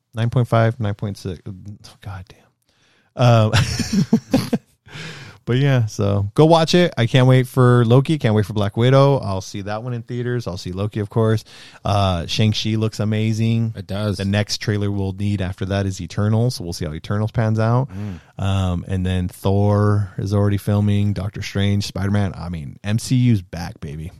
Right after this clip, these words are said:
Speaker 2: It
Speaker 1: It's
Speaker 2: is.
Speaker 1: back.
Speaker 2: Yep.
Speaker 1: Uh,
Speaker 2: Mm-hmm.
Speaker 1: honestly, I, I have no hype for Black Widow, honestly, but we'll see how it goes. But as far as their Disney Plus, man, they're, they're bringing that, that, they're kicking it off really good.
Speaker 2: Bringing the heat.
Speaker 1: Yeah,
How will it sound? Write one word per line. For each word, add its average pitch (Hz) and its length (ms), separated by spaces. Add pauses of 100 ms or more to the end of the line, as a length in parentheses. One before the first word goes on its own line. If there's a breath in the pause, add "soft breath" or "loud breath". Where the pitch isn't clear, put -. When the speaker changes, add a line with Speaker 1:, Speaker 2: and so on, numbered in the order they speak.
(200)
Speaker 2:
It 110 180
Speaker 1:
It's 107 120
Speaker 2:
is. 104 80
Speaker 1:
back. 85 260
Speaker 2:
Yep. 104 220 (260)
Speaker 1:
Uh, 104 140
Speaker 2:
Mm-hmm. 127 100
Speaker 1:
honestly, 131 580
I, - 120 (180)
I 107 140
have 127 160
no 120 260
hype 131 320
for 143 160
Black 131 240
Widow, 131 220
honestly, 123 420
but 87 340 (600 soft breath)
we'll 165 80
see 185 100
how 170 100
it 123 60
goes. 123 560 (220)
But 95 480 (280)
as 101 180
far 110 240
as 120 120
their 110 120
Disney 107 340
Plus, 101 320
man, 92 180
they're, 92 160
they're 95 140
bringing 92 320
that, 82 320
that, 80 140 (140)
they're 98 160
kicking 104 300
it 87 100
off - 180
really 62 200
good. 62 80
Speaker 2:
Bringing 113 200
the 92 80
heat. 147 280 (160)
Speaker 1:
Yeah, 80 200